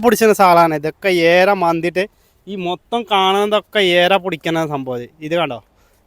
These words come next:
ഇതൊക്കെ ഏറ പിടിക്കുന്ന സാധനമാണ്. പക്ഷേ ആൾക്കാരെ എല്ലാവരും കൈക്കോട്ട് എടുത്തിട്ട് വരും, ഏറ മാന്തിയിട്ട് ഇവിടെ നിന്ന് പോ-, ആ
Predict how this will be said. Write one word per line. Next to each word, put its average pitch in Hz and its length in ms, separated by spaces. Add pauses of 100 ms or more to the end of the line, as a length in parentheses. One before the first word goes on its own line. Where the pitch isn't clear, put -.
ഇതൊക്കെ 160 240 (100)
ഏറ 156 100 (100)
പിടിക്കുന്ന 165 300 (120)
സാധനമാണ്. 123 360 (920)
പക്ഷേ 165 220 (300)
ആൾക്കാരെ 165 380
എല്ലാവരും 185 360
കൈക്കോട്ട് 175 360
എടുത്തിട്ട് 175 260
വരും, 160 140 (640)
ഏറ 175 140 (100)
മാന്തിയിട്ട് 180 380 (560)
ഇവിടെ 151 180
നിന്ന് 175 140 (100)
പോ-, 165 140 (2500)
ആ - 20